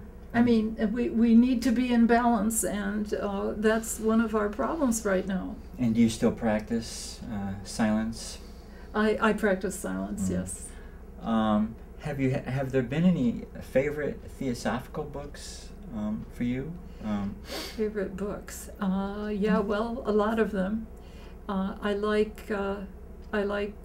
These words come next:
Speaker 1: I like Leadbeater. I like Annie Besant.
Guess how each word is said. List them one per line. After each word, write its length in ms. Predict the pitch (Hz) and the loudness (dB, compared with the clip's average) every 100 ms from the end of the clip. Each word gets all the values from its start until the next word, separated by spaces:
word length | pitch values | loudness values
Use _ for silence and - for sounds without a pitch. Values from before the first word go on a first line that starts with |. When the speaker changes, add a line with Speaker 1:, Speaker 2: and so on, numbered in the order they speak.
| - - | -14 2
Speaker 1:
I 80 | 220 | 4
like 420 | 240 269 - 208 | 6 6 4 -2
Leadbeater. 600 | 214 190 175 180 180 185 - - - - - | -2 0 2 2 0 -4 -10 -14 -16 -16 -10
I 160 | - 196 | -4 0
like 440 | 196 196 208 214 - | 0 0 -4 -8 -6
Annie 220 | 214 208 | -2 0
Besant. 680 | 196 180 - 220 220 226 | 0 0 0 -2 -2 -6